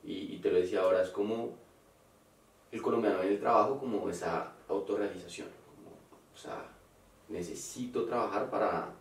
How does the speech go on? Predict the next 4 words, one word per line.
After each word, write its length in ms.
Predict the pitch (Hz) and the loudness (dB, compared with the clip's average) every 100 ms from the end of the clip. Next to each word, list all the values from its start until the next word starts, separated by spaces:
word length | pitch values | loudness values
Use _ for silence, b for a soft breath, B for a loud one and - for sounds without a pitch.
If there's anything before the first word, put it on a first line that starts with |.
| - _ _ _ _ _ _ _ - _ _ - | -20 _ _ _ _ _ _ _ -20 _ _ -12
puta, 280 | 107 110 - | -6 0 2
para 480 | - - - - - - - _ _ - - - - _ _ - _ | 2 0 -2 -6 -10 -16 -20 _ _ -20 -20 -20 -20 _ _ -20 _
ser 280 | - - 110 | -14 0 4
alguien. 320 | 110 101 - | 6 4 0